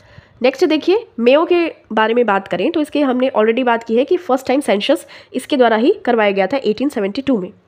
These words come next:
but ये रेगुलर नहीं था। रेगुलर किसके टाइम से हुआ स्टार्ट? तो रिपन के टाइम ड्यूरेशन से हुआ था।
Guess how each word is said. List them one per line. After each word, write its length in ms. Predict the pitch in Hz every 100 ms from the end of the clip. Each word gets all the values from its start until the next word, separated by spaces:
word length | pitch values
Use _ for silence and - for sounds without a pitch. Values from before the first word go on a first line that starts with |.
| _ _ -
but 140 | 240
ये 100 | 359
रेगुलर 460 | 285 220 247 302 285
नहीं 180 | 202 175
था। 140 | 190
रेगुलर 320 | 202 233 285
किसके 260 | 285 269 294
टाइम 200 | 277 269
से 120 | 285
हुआ 220 | 269 262
स्टार्ट? 300 | 262 269 403 - - -
तो 60 | -
रिपन 320 | 247 233 269
के 120 | 269
टाइम 160 | 226 196
ड्यूरेशन 360 | 185 185 180
से 120 | 185 185
हुआ 180 | 160
था। 140 | 170